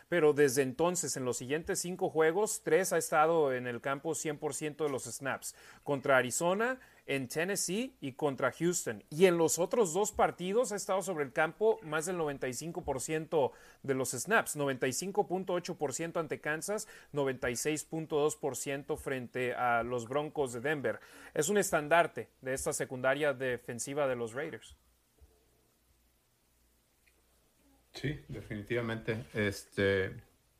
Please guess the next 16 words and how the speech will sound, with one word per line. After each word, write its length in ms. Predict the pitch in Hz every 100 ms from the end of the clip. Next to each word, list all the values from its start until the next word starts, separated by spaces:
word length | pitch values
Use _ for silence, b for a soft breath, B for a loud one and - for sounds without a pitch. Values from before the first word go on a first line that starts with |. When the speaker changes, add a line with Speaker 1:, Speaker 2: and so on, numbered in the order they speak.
| _ b b b b
Speaker 2:
por 160 | 113 113
algo 200 | 123 127
lo 100 | 117
trajeron, 420 | 104 95 110 95
¿no? 140 | 113
Porque 220 | 127 107 104
entiende 280 | 95 104
el 60 | 104
sistema, 720 | - 92 - 120 127 135 143 -
eh, 380 | 92 95 95 92
se 140 | -
habla 160 | 98 98
bien 160 | 98 95
con 180 | 95
Patrick 320 | 90 92 95 87
Graham 300 | 113 123